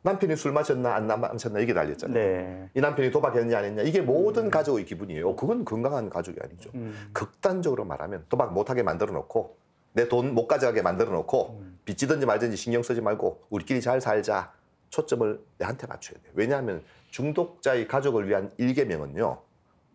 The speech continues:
Speaker 1: "홀로 선 자만이 누군가를 도울 수 있다." 이게 일 계명입니다.
Speaker 2: 어, 도박빚을 갚아준다 이런 건 안 되는 겁니까?
Speaker 1: 도박이든 술이든 내가
Speaker 2: 네.
Speaker 1: 튼튼하지 않으면 이길 수가 없습니다.
Speaker 2: 음.
Speaker 1: 일 계명은 "홀로 선 자만이 남을 도울 수 있다."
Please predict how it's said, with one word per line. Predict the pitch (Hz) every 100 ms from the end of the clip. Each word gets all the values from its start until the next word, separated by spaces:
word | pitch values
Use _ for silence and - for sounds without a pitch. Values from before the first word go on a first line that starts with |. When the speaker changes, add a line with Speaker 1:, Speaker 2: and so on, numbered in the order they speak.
| _
Speaker 1:
"홀로 | - 208 175
선 | - 123
자만이 | 117 110 95 92 85 -
누군가를 | 104 110 110 101 92
도울 | 110 104 85
수 | -
있다." | 82 78 - 71
이게 | - 117
일 | 127
계명입니다. | 90 95 82 - - -
Speaker 2:
어, | 117
도박빚을 | - 117 - 131 147
갚아준다 | - 120 123 123 113 107
이런 | 127 117
건 | 120
안 | 104
되는 | 98 101
겁니까? | 98 - -
Speaker 1:
도박이든 | 143 - - -
술이든 | - 165 147 139
내가 | 113 147
Speaker 2:
네. | 143
Speaker 1:
튼튼하지 | 98 87 143 135 110
않으면 | 98 95 78
이길 | 143 151 139
수가 | - 107
없습니다. | - - - - 120
Speaker 2:
음. | 95 92 87 -
Speaker 1:
일 | 156
계명은 | 151 151 135 147 - _ _ -
"홀로 | 156 131
선 | 117 113
자만이 | 104 92 87 82 -
남을 | 87 92 92
도울 | 98 78
수 | -
있다." | - - -